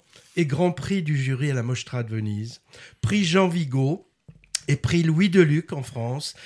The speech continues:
et en plus, ticket français pour l'Oscar du film étranger. Alors, ça fait beaucoup pour un seul film, hein.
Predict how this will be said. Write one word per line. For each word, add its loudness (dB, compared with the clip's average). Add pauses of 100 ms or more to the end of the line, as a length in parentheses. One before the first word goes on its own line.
(160)
et 6
en 6
plus, -6
ticket -4
français -4
pour -6
l'Oscar -2
du -8
film -4
étranger. -4 (380)
Alors, -4
ça -4
fait -2
beaucoup -2
pour -4
un -2
seul -6
film, -4
hein. -6